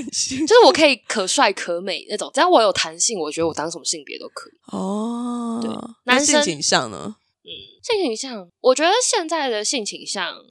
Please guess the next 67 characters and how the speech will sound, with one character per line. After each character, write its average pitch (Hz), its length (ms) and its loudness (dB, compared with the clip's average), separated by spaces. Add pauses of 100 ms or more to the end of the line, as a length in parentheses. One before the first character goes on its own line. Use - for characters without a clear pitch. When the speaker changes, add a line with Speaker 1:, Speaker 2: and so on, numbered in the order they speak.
(120)
Speaker 1:
蛮 233 260 8
好 185 300 8
的。 - 300 -4 (1400)
Speaker 2:
呃， 240 380 8
我 254 140 8
其 311 100 4
实 440 80 10
觉 359 100 6
得 277 120 8
现 294 120 2
在 269 140 0
都 220 120 0
蛮 180 300 -8
好。 - 320 -14 (300)
Speaker 1:
吗？ 196 360 2 (260)
Speaker 2:
现 403 260 -8
在 339 220 2
的 240 60 0
性 269 200 0
倾 170 160 0
向 220 200 -4
是 233 120 0
蛮 160 240 2
好 131 240 -4
的， - 340 -10
因 294 180 4
为 311 360 6 (340)
我 294 140 8
其 311 80 8
实 403 160 12
没 440 80 10
有 392 80 10
办 302 180 8
法 226 140 4
想 170 240 -2
象 214 200 0
喜 160 140 -2
欢 170 180 -4
男 139 200 -6
生 147 140 -8
是 156 80 -8
什 156 100 -12
么 - 140 -20
感 - 140 -18 (120)
觉。 - 140 -18 (400)
Speaker 1:
嗯。 185 100 4
Speaker 2:
就 - 80 2
是 262 260 6 (240)
我 233 140 4
其 247 100 0
实， 247 80 0
啊， 254 140 2
应 320 80 2
该 415 100 2
说 415 100 0
可 226 220 2
以 214 80 0
想 - 260 -2
象， - 240 -8
以 170 80 -6
前 220 160 2
小 214 180 0
时 220 100 -4
候 233 60 -2
还 196 180 0
是 208 160 -4
会 190 340 -2